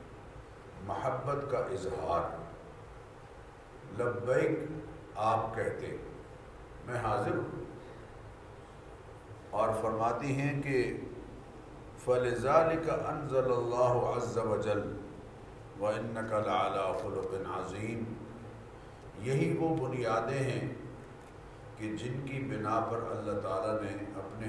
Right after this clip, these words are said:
حبیب کریم علیہ السلام کے بارے میں یہ آیت نازل فرمائی کہ "إِنَّكَ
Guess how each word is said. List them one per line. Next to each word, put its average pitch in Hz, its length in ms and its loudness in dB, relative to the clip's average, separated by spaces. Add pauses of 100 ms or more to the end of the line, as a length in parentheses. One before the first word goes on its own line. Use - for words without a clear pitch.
حبیب 107 480 -4
کریم 104 320 -2
علیہ 95 220 -2
السلام 92 720 0
کے 92 120 -4
بارے 87 360 -2
میں 92 120 -6 (120)
یہ - 140 -6
آیت 95 440 4
نازل 92 280 0 (100)
فرمائی 82 540 -4 (920)
کہ 110 80 -6
"إِنَّكَ 156 640 0